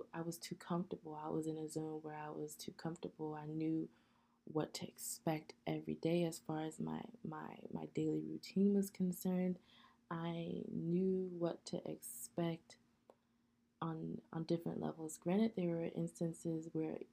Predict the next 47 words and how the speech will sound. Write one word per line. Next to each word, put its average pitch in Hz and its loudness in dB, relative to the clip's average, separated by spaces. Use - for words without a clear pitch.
you 233 12
know, 190 6
you, 185 4
with 180 2
any 196 6
kind 170 -2
of 156 -6
job, 160 -2
you 165 -2
don't, 160 -2
things 190 12
are 175 4
thrown 165 -2
at 156 -6
you 156 -2
from 156 -4
different 156 -4
angles. 156 -4
But 160 -2
for 170 -2
the, 160 -2
for 170 2
the 170 6
most 170 6
part, 175 2
I 156 -6
knew 170 4
the - -2
processes 160 -6
that 156 -2
I 151 -4
was 151 -6
doing. 180 4
I 165 -6
knew 160 -4
what 156 -2
to - -4
expect - -6
on - -6
a - -6
day-to-day - -4
basis. - 0
I 156 -2
didn't 165 4
expect - -4
to 170 -2
leave 175 4